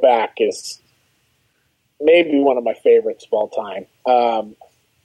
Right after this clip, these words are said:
and, uh, and I, I, I, the, the action and, and the things that are gonna happen are crazy. There's, uh,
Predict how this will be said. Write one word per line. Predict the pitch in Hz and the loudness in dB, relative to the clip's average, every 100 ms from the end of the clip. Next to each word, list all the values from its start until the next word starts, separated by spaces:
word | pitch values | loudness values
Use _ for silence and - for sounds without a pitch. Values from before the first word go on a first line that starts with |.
| _ _ _ _ - 147 | _ _ _ _ 0 4
and, | 143 139 135 | 4 2 2
uh, | 139 135 135 135 123 _ - | 4 6 6 4 2 _ 2
and | 143 139 117 | 2 2 4
I, | 143 143 131 | 4 4 0
I, | 135 143 | -2 2
I, | 139 - | 0 0
the, | 156 147 147 143 - _ _ - | 0 2 2 -2 -14 _ _ -8
the | 147 | 2
action | 165 - - - 175 151 147 - | 4 2 -2 -2 2 2 0 -2
and, | 131 123 123 - | 0 0 -4 -10
and | 143 127 | -8 -6
the | |
things | - 165 156 | 0 0 2
that | 151 139 | 2 2
are | |
gonna | 123 135 - | 2 2 2
happen | 135 131 147 135 - | 0 2 0 0 -2
are | 117 113 | 0 0
crazy. | - 139 131 120 | 2 2 2 0
There's, | 113 110 - - - | 0 0 0 -2 2
uh, | 123 110 | 2 4